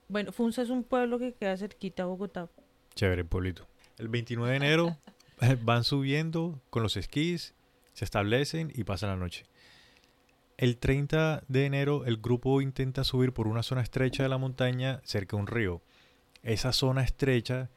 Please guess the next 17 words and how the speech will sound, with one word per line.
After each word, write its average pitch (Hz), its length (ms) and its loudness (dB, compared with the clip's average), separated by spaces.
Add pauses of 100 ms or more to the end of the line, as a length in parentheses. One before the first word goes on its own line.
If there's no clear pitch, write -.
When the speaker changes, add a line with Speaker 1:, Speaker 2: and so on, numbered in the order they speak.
(200)
Speaker 2:
es 107 100 0
lo 113 140 4
que 120 80 0
hoy 110 240 2
día 113 240 0
se 113 100 -6
conoce 104 380 -4
como 104 160 -4
el 90 80 -2
Paso 92 560 -6 (200)
Dyatlov. 90 580 -2 (920)
Speaker 1:
Ok, 254 240 -4
pero 202 140 -6
ahí 220 80 -4
no 339 100 -8
pasó 208 200 -6
nada. 185 320 -8